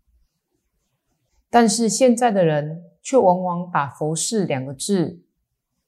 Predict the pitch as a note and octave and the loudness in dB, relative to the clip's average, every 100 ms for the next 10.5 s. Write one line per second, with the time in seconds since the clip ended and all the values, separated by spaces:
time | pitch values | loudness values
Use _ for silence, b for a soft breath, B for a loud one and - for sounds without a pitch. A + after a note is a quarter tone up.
0 | - E3+ C3+ F#3+ F#3+ F#3 - - - - | 0 2 2 0 -2 -2 -16 -14 -4 2
1 | D#3 E3 F3 B2+ - - - _ _ _ | 4 2 -2 -4 -8 -12 -18 _ _ _
2 | _ _ _ _ _ _ _ A#3 A3+ A#3+ | _ _ _ _ _ _ _ 4 6 6
3 | G#3+ F3 E3+ F3 F3 - _ _ _ - | 4 2 2 -2 -6 -16 _ _ _ 0
4 | D#3+ D3+ D#3 E3+ D3+ B2+ - F#3+ F#3 D3+ | 2 4 2 0 0 0 2 2 4 0
5 | - - _ _ _ _ _ _ _ _ | -2 -16 _ _ _ _ _ _ _ _
6 | _ - G#3+ G#3 G3+ G3+ G#3 G3 - F#3+ | _ 4 4 4 4 4 4 2 -2 0
7 | F#3 F#3 F#3 F#3 - _ _ _ _ - | 0 -2 -6 -12 -20 _ _ _ _ 2
8 | G3+ F3+ G3+ F3 F#3 F#3 F3+ F3 - - | 2 2 0 0 -2 -2 -4 -8 -14 -8
9 | - F#3+ F#3 A3 F3 D#3 G#3+ F3 F#3 F3 | 0 2 2 0 -2 -2 -2 -2 -2 -2
10 | C#3+ D3 - - | -2 -4 -6 -6